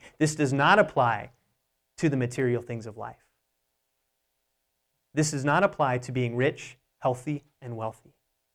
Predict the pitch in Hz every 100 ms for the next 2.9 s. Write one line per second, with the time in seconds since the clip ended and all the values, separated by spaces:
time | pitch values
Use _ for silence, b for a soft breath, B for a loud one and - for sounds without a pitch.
0 | _ _ _ _ _ _ - 135 131 131
1 | 147 180 151 147 123 123 123 117 113 120
2 | - 143 131 127 123 127 131 127 113